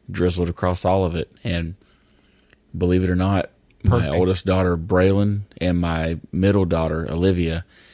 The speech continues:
Speaker 1: they ate the majority of it. I got, like, one forkful of short rib and one spoonful of parsnip puree, and they ate everything else.
Speaker 2: I'm sorry, because it was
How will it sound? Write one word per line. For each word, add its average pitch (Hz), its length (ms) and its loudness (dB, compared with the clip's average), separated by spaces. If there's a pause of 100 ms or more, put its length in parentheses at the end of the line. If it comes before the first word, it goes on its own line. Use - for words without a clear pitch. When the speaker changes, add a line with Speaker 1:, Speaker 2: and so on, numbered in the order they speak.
(180)
Speaker 1:
they 98 360 2
ate 90 220 0
the 92 80 -2
majority 85 460 0
of 80 120 -4
it. - 100 -4
I 90 100 0
got, 95 180 -2
like, - 160 -2
one 87 360 -2
forkful 92 680 0
of - 100 -2
short 90 260 0
rib 92 260 0
and 82 160 -2
one 87 180 0
spoonful 87 640 -2
of 82 420 -4
parsnip 87 380 -4
puree, 98 420 0 (320)
and 85 160 -2
they 80 140 0
ate 80 220 -2 (120)
everything 82 460 -4
else. 73 340 -10 (1600)
Speaker 2:
I'm 117 120 -2
sorry, 110 420 0
because 104 380 0
it 120 120 0
was 107 340 0